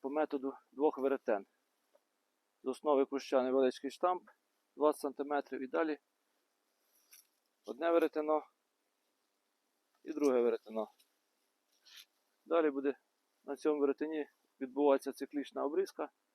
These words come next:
Старі гілки заміняться молодими.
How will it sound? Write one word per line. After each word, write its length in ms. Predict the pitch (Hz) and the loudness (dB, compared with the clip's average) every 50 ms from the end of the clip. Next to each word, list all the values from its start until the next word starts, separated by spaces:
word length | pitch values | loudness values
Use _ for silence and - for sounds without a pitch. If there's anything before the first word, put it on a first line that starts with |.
| _ _ _ _ _ _ _ _ _ _ _ _ _ _ _ _ _ _ _ | _ _ _ _ _ _ _ _ _ _ _ _ _ _ _ _ _ _ _
Старі 360 | - - _ 147 139 135 135 | -20 -4 _ 4 4 4 4
гілки 300 | 135 135 127 - - 143 | 4 2 0 0 0 0
заміняться 560 | 127 143 139 139 139 143 139 131 - - 143 | 0 0 0 0 0 0 0 -2 -2 -4 -4
молодими. 560 | 135 143 143 151 151 180 185 185 170 156 151 | -2 0 0 0 2 2 2 2 2 -2 -8